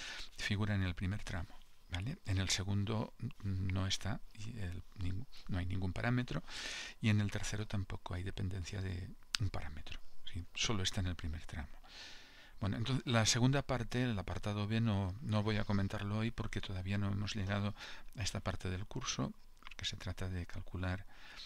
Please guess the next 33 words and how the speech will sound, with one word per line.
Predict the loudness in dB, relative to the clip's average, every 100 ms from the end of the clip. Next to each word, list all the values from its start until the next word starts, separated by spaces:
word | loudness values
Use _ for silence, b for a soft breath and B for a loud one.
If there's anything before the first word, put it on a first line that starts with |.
| B B B -18 -10 -2
mm, | 0 0 -2
el | -2 -2
área | 0 0
de |
un | 0
recinto | 0 -2 0 0 0 -4 -2
del | -4 -4
plano, | -2 0 0 -4 B B B -8
y | -4 2
eso | 2 2 0
es | 0
un | 0 -2
problema | -4 -4 -2 -2
de | -2
integración, | -2 -2 -2 -2 2 2 2 B B B B B -6
y, | -4 -2 -4 -10 -8 -4 -2 0 -2 -6
como | -4 -2
digo, | -2 0 0 0
s-, | -4 -2 -2
todavía | -2 -2 0 2
no | 2
estamos, | 2 0 -2 -2 -4 -6 -16 -18 -18 -6 -2 -2 0
no | 0
hemos | 0 -2
llegado | -2 -2 -4 -6 -4
a |
esa | -4 -4
parte | -4 -6 -4 -6 -6
del, | -8 -10 -10 B B B B B -8
de | -4
los | -2
contenidos. | 0 2 4 4 4 2 0
Entonces, | 0 0 0 -2